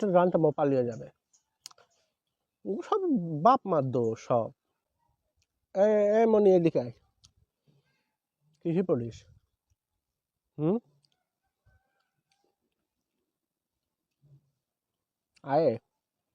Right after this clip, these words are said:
রেজাল্ট কি হে? ফোর পয়েন্টে কিছু হবে না রে, ফোর পয়েন্টে কিছু হবে না। পড়ালেখা করতে কয় কিনা তোদের? আমাদের সময় মানে কারেন্ট ছিল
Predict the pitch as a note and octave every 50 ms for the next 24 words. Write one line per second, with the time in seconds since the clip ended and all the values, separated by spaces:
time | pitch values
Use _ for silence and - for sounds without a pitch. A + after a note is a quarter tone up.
0 | _ _ _ _ C#3+ C3+ D3 C#3+ D3+ E3+ F3+ - - F#3+ D3+ B2+ C3 B2 A2+ -
1 | _ _ _ _ _ _ _ _ _ _ _ _ _ _ _ _ _ _ _ _
2 | _ _ _ _ _ _ _ _ _ B4+ B4 _ _ _ _ A4 G#4 G#4+ G#4+ A4
3 | _ _ _ _ _ _ _ _ _ _ _ _ _ _ _ _ _ _ _ _
4 | _ _ _ _ _ _ _ _ _ _ _ _ _ _ _ _ _ _ _ _
5 | _ _ _ _ _ _ _ _ _ - - _ _ - E3 E3+ F3 E3 - F#3+
6 | G3 G3+ G#3 G3+ A3 F#3+ G3 G#3 G#3+ F3 D#3+ E3+ D#3+ E3+ D#3+ D#3 E3 F3 G3+ A3
7 | G#3 E3+ C3+ B2 - _ - D3+ C#3+ - E3 E3 E3 E3+ - - - F3 C#3 C#3+
8 | C3 B2+ B2 A#2+ A#2+ A2 B2 - _ _ _ _ _ _ _ _ _ _ - -
9 | - _ _ _ - - - - - F3 F#3 A3 B3 B3 B3+ B3+ - - A#3+ -
10 | - E3+ C3+ - C#3+ D#3 D#3+ - C#3+ B2 A#2 A2+ - B2 D3 E3+ - _ _ _
11 | _ _ _ _ _ _ _ _ _ _ _ _ _ _ _ _ _ C#3+ D3 D3
12 | D#3+ F3 F3 - - F#3+ F3+ G3 G3 F#3+ - - E3+ D3+ D3 E3 E3+ E3+ _ -
13 | F#3+